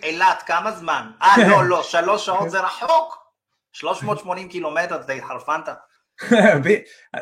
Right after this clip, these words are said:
Speaker 2: חייב להגיד את זה, כי אמרת גם המטרופ-, זאת אומרת, מבחינתי, אה, מגדל העמק, אוקיי? היא נמצאת ב-, ב-, בכל עמק יזרעאל והסביבה, זאת אומרת,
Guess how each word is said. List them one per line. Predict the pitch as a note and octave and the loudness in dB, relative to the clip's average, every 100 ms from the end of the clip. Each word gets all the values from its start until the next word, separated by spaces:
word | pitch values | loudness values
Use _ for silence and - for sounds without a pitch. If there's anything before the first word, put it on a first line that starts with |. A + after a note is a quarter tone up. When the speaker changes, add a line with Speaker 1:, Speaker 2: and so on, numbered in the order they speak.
| - _ - | -14 _ -12
Speaker 2:
חייב | D#3+ D#3 G#3 | -2 0 2
להגיד | G3+ A3 | 0 0
את | G#3+ | -2
זה, | G3 | -4
כי | E3+ | -2
אמרת | D#3+ G3 G#3 | -2 0 -2
גם | F#3+ F3 | -2 -4
המטרופ-, | D#3 D3 D3 - _ _ | -6 -10 -14 -18 _ _
זאת | - | -6
אומרת, | C#3+ C#3+ C#3 C3+ _ _ _ _ _ - C#3 | -2 0 0 -4 _ _ _ _ _ -14 -8
מבחינתי, | B2+ - C#3 C3 G3+ A3+ - _ _ _ | -6 -4 -4 -4 -4 -4 -6 _ _ _
אה, | D3+ D#3+ | -10 -6
מגדל | D#3+ D3 F3+ F#3+ | -4 2 2 4
העמק, | F#3 F#3+ D3 B2 | 2 0 -2 -4
אוקיי? | E3+ E3+ G3+ F#3 - | -4 -2 -2 -2 -6
היא | C#3+ | -10
נמצאת | D3 C#3 G3+ G3+ | -8 -4 -2 -2
ב-, | E3 | -2
ב-, | E3 D#3 D3 | -2 -2 -2
בכל | D3 F#3 F#3+ | -2 -2 -4
עמק | G3 F#3 G3 | -4 -4 -2
יזרעאל | G3 F#3+ F3+ D3+ | -2 0 0 0
והסביבה, | C#3 - D3 C#3+ F#3+ F3+ | 0 -2 -2 2 2 2
זאת | E3 | 0
אומרת, | D3+ | -4